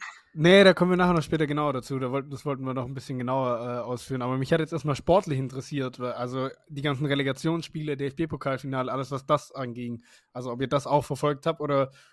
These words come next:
ob bei euch nur als Hintergrund, bei mir war nämlich irgendwie nach diesem vierunddreißigsten Spieltag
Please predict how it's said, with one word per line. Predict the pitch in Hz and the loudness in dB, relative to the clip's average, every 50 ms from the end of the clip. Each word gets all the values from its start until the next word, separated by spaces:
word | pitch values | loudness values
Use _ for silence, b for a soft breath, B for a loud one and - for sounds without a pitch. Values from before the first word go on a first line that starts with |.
| b b - | b b -8
ob | 139 139 135 | -8 -6 -4
bei | 151 | -6
euch | 131 127 143 139 - - 156 | -4 -2 -4 -4 -6 -10 -12
nur | 147 143 147 147 147 147 127 | -8 -6 -2 0 0 0 0
als | 120 123 - | -2 -8 -6
Hintergrund, | - 165 165 160 127 139 135 135 131 135 - | -6 -4 -4 -4 -4 -2 -4 -4 -4 -6 -4
bei | - 131 | -4 -2
mir | 131 135 160 175 175 | 0 2 2 2 4
war | 156 147 143 | 4 4 2
nämlich | 143 139 143 135 131 135 | 2 -2 -6 -6 -6 -6
irgendwie | 151 151 143 143 139 143 139 | -6 -6 -4 -4 -4 -4 -4
nach | 135 139 131 | -4 -4 -6
diesem | 135 143 131 135 | -6 -8 -8 -8
vierunddreißigsten | 131 - 147 135 135 127 117 - 135 120 127 | -8 -8 -10 -8 -8 -10 -10 -10 -14 -18 -16
Spieltag | - - 160 165 147 135 131 127 127 127 | -12 -10 -10 -8 -4 -2 0 0 -2 -4